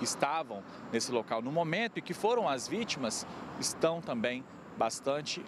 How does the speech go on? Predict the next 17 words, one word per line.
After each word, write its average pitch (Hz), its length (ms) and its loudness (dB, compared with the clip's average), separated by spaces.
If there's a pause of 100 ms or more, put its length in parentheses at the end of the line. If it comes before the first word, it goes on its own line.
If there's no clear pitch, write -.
(120)
assustados 127 720 0
com 190 180 -4
toda 175 480 2 (260)
essa 156 300 0
violência. 131 640 0 (380)
E 147 80 6
ele 180 140 4
disse 151 440 0
que 170 100 0
aqui 226 260 0
na 202 100 4
região 127 640 0 (520)
há 143 120 4
bastante 196 920 0 (300)
insegurança. 151 840 2
Por 180 220 2
quê? 98 220 0